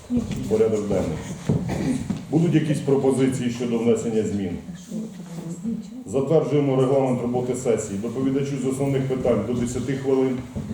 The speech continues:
Speaker 2: виступаючим до п'яти хвилин, для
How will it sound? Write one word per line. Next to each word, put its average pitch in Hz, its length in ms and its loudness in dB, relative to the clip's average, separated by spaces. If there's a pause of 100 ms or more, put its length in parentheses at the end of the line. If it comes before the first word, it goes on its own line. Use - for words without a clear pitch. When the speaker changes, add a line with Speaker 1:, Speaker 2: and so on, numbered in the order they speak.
(880)
Speaker 2:
виступаючим 127 800 2
до 117 100 0
п'яти 127 280 4
хвилин, 131 580 4
для 131 300 4